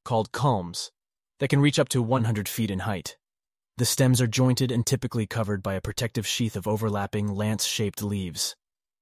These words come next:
The plant's leaves are green, narrow, and pointed. One of the most interesting facts about bamboo is its rapid growth rate. Some species, like the Philostachys edulis,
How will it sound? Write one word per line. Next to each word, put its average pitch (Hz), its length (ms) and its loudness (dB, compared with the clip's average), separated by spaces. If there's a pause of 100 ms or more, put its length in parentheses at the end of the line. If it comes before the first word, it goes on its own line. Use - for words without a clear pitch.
(180)
The 113 80 -2
plant's 139 340 4
leaves 123 260 4
are 110 60 2
green, 120 600 4
narrow, 110 500 2
and 104 140 -4
pointed. 95 480 -4 (580)
One 156 140 6
of 160 80 6
the 156 40 8
most 123 300 4
interesting 127 420 2
facts 101 360 -4
about 101 220 -4
bamboo 98 420 -4
is 90 120 -6
its - 140 -8
rapid 107 340 -2
growth 101 300 -4
rate. 82 200 -10 (460)
Some 135 280 2
species, 117 520 -2
like 104 140 -4
the - 80 -8
Philostachys 110 840 -2
edulis, 92 540 -6